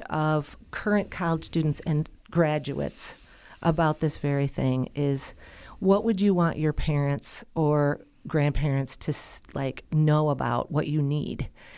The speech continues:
And, and, and even with my own, with my own kids, I have a thirty-year-old son and I have a twenty-six-year-old daughter, and just watching their journey,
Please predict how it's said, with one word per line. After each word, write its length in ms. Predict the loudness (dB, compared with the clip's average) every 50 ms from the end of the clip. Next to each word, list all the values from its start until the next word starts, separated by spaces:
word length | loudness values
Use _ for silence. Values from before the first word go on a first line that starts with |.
| -20 -20 -20 -20 -20 _ _ _
And, 440 | 2 4 4 4 4 2 2 0 -4 -6
and, 400 | -2 2 2 2 2 2 -2 -6 -4 0
and 220 | 2 2 2 2 2
even 280 | 2 2 2 4 4
with 200 | 4 2 2 2
my 180 | 2 2 2 4
own, 380 | 4 4 4 6 4 4 2 0 -4 -14 -20 -20 -20 -20 -20 -20 -6 -2
with 160 | -2 0 2
my 200 | 2 4 4 4
own 180 | 4 4 2
kids, 320 | 0 0 -2 -2 -2 0 -2
I 80 | -2
have 280 | 0 0 0 -2 -2 -2
a 60 | -4
thirty-year-old 680 | -4 -2 0 2 2 2 2 2 2 2 2 0 0 -2
son 400 | -4 -2 0 0 2 2 0 0 0 -2
and 160 | -2 0 0
I 60 | 0
have 200 | -2 -2 -2 -4
a 60 | -4
twenty-six-year-old 800 | -6 -4 -2 -2 -2 -2 -2 -4 -8 -10 -6 -6 -4 -4 -2 -4
daughter, 360 | -4 -4 -2 -2 -4 -6 -4 -4
and 180 | -2 -2 -2 0
just 320 | 0 0 0 0 -4 -10 -16 -18 -18 -18 -18 -20 -12 -2
watching 540 | 2 4 4 4 4 2 0 0 2 2 4
their 180 | 4 4 2
journey, 600 | 2 0 0 0 2 2 2 2 2 2 0 -2